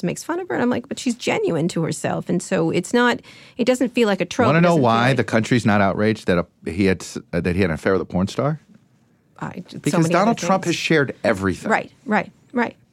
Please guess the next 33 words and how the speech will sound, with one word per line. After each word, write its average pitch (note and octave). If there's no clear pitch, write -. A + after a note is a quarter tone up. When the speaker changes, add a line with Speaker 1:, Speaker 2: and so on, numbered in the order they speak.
Speaker 2:
All C3+
right, C3
I, D3
I, D3
I, A2+
you B2+
know, A#2+
it D3
Speaker 1:
I'm D4
never G#3
outraged D3+
by -
a B2+
porn D#3+
star, F3
but F3
I F#3+
live F3+
in E3
San D#3
Francisco, -
<laughs> -
so -
I'm G#3
never G3
Speaker 2:
I, F#3
Speaker 1:
outraged E3
by E2
a D#2
porn -
Speaker 2:
I, -
Speaker 1:
star. -
Speaker 2:
I, -